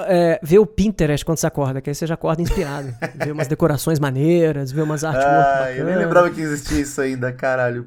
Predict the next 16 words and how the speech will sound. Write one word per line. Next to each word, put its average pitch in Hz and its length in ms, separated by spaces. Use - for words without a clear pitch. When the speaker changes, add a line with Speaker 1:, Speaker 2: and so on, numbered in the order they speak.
Speaker 2:
Pinterest. 170 420
Speaker 1:
Vê 180 60
uns 185 200
gradientes 185 640
maneiros. 180 720
Speaker 2:
Cara, 208 220
achei 202 200
o 196 40
nome 190 140
do 165 40
jogo. 104 400
Little 165 380
Kitty - 400
Speaker 1:
É. - 120
Speaker 2:
Big 135 300
City. 85 520